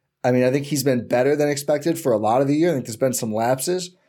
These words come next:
but I think these last two weeks have been the best defense we've seen Dame play as a Buck.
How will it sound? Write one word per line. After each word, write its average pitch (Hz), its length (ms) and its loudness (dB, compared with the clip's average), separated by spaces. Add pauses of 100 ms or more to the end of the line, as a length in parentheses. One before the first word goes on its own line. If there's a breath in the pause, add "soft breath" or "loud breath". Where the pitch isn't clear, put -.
(120 soft breath)
but 135 100 0
I 151 60 2
think 156 260 -2
these 135 220 2
last 135 340 2
two 139 200 0
weeks 135 340 -2
have 117 120 -2
been 113 200 0
the 117 100 -2
best 120 380 -2
defense 117 440 -2
we've 107 160 -4
seen 123 280 0
Dame 107 260 -2
play 107 240 -2
as 95 140 -4
a 87 40 -14
Buck. 78 300 -12